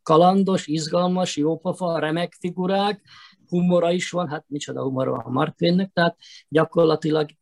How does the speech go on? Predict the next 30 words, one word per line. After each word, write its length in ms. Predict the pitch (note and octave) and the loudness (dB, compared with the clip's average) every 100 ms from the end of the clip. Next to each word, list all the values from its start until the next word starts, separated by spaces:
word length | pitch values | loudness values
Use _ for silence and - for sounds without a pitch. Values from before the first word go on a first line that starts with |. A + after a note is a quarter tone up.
| _ | _
ezt 240 | - G3+ C4 | -4 -2 -2
is 120 | - | -2
oda 180 | G#3+ E3+ | 0 0
merném 360 | D3 C3 C3+ | -2 -4 -4
nekik 340 | C3 B2 - _ | -6 -6 -14 _
tenni, 280 | F#3+ F#3+ | 2 2
no, 220 | F#3 G3 F3 | 2 2 0
ez 160 | D3 | 0
egy 140 | D3 - | -2 -4
kicsit 360 | D3+ - G3+ _ _ | -8 -6 -8 _ _
vastagabb, 500 | F3+ F#3 F#3+ F3 D#3 | -4 -2 0 0 2
hát 100 | A3+ | 2
akkor 140 | G#3 | 2
kezdjük 300 | D3 F3 D3 | 2 2 2
a 80 | C#3 | -4
Tom 180 | - B2+ | -2 -4
Sawyerrel, 520 | - B2 A2+ A#2 A2+ | -2 -4 -6 -8 -2
ugye 140 | C3 A2 | -2 0
az 140 | A2 | -4
vékonyabb 500 | B2 A#2 - G#2+ A2 | -4 -6 -8 -10 -10
könyv 260 | - C#3 B2+ - - - | 2 2 2 -6 -16 -4
ebben 300 | C3+ B2 A#2 | -4 -2 -4
az 140 | - | -2
esetben, 480 | C3 C3+ A#2 B2+ C3 _ _ | -2 -2 -2 -4 -6 _ _
ezt 240 | E3+ E3 E3 | -2 0 2
is 160 | D3 | 0
ki 120 | - | 2
lehet 240 | D#3 D#3 C#3+ | 4 4 0
így 120 | C3+ | 2
ragadni. 580 | D#3 D3+ C#3 B2+ C3+ | 2 2 0 0 -4